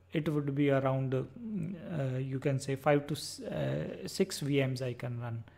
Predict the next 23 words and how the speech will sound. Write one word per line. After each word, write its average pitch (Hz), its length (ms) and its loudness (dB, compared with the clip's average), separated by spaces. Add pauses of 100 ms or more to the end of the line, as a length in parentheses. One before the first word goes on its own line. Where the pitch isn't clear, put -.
(560)
When 160 180 6
I 170 80 6
am 160 180 2
talking 180 340 4
about 175 400 6
Docker 160 420 6
containers, 170 720 2 (720)
I 208 80 6
can 202 220 6
easily 190 420 4
run 151 360 2
hundred 147 480 4
containers. 120 840 -2 (1200)
But 226 200 0
suppose - 800 4 (540)
with 160 200 2
this 208 200 4
hardware, 151 420 2 (1080)
I 170 240 8
can 170 460 2 (260)
run 175 180 4
hundred 185 360 4
containers, 127 580 0